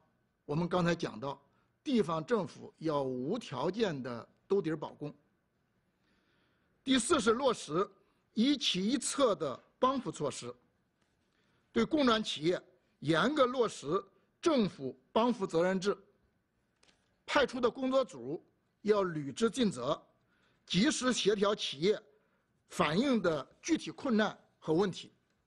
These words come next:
第五是落实个案监测和快速的处置机制。现在我们保暖保供总量有保障，现在的关键问题是防止出现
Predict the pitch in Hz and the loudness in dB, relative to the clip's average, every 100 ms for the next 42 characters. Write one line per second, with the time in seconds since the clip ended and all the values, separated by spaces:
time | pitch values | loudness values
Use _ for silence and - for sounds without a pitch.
0 | _ _ _ _ _ _ _ _ _ _ | _ _ _ _ _ _ _ _ _ _
1 | _ _ _ _ _ - _ _ - 277 | _ _ _ _ _ -20 _ _ 0 2
2 | 226 156 139 214 175 - _ _ _ _ | 4 2 2 2 2 -6 _ _ _ _
3 | - 262 233 - 196 - 277 226 226 175 | 0 2 2 0 -6 -2 2 2 2 0
4 | - 233 277 - 240 - _ _ _ _ | 0 0 0 -4 -4 -4 _ _ _ _
5 | _ - 160 - - 285 214 170 196 170 | _ -4 -4 -4 0 2 2 0 -2 -2
6 | 156 131 - _ _ - 339 226 151 123 | -4 -4 -8 _ _ -4 0 0 -2 -8
7 | 139 127 - _ _ _ _ _ _ _ | -10 -12 -14 _ _ _ _ _ _ _
8 | _ _ _ - 254 269 247 175 175 196 | _ _ _ 2 4 6 4 2 0 0
9 | 175 - _ _ 170 226 226 233 143 120 | -2 -10 _ _ 2 4 2 2 -2 -2
10 | 214 202 - _ _ _ _ _ - 208 | -4 -4 -8 _ _ _ _ _ -2 0
11 | 180 151 233 294 180 - _ _ _ 170 | 0 -2 0 0 0 -6 _ _ _ 0
12 | 202 147 113 143 - _ _ _ _ _ | 0 -4 -6 -8 -10 _ _ _ _ _
13 | _ - 311 262 262 202 226 226 214 190 | _ 0 2 2 2 0 0 2 2 2
14 | 208 170 - 127 - 143 - - 127 247 | 0 -2 -8 -12 -10 -10 -8 -4 0 0
15 | 240 180 - 208 208 208 139 | -2 -6 -6 -4 0 0 -2